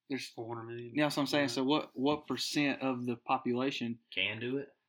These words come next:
Speaker 1: No, no, no.
Speaker 3: Ninety percent.
Speaker 1: Ninety, yes. I mean, my gosh. I'm th-, I'm
Speaker 3: Quick
Speaker 1: talking
Speaker 3: math,
Speaker 1: about
Speaker 3: basic math.
Speaker 1: what percent of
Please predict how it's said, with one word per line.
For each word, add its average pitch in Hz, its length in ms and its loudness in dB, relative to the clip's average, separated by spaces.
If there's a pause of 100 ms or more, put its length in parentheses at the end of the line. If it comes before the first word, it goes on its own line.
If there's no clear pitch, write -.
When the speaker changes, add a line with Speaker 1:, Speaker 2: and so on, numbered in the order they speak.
(120)
Speaker 1:
No, 131 120 2
no, 123 120 2
no. 120 120 0
Speaker 3:
Ninety 120 180 -2
percent. - 220 -10
Speaker 1:
Ninety, 127 440 0
yes. 147 440 -4
I 127 60 -4
mean, 135 200 0
my 131 120 -2
gosh. 127 440 -4
I'm 131 100 -2
th-, 143 120 2
I'm 143 120 4
Speaker 3:
Quick 156 140 4
Speaker 1:
talking 143 120 0
Speaker 3:
math, 139 80 2
Speaker 1:
about 131 220 2
Speaker 3:
basic 127 320 -4
math. 104 180 -6
Speaker 1:
what 147 220 4
percent 147 480 0 (420)
of 135 400 2